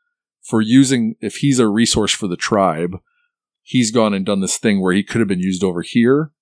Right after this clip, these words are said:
and the saved tribe members in battles and combats, et cetera. But he went off in this thing that was meant for heart renders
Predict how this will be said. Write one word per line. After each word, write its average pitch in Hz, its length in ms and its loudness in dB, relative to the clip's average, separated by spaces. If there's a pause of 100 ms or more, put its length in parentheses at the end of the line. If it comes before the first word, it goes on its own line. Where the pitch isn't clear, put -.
(140)
and 95 120 0
the 90 140 -2
saved 98 400 0
tribe 98 380 -2
members 98 460 -4
in 85 140 -8
battles 92 500 -2
and 82 160 -10
combats, 90 460 -6
et - 80 -16
cetera. 92 340 0
But 87 120 -4
he 98 100 0
went 90 180 0
off 87 200 -4
in 92 40 -8
this - 140 -6
thing 90 280 0 (420)
that 113 100 -6
was 90 160 -4
meant 98 240 -2
for 85 260 -8
heart 135 200 -2
renders - 520 -18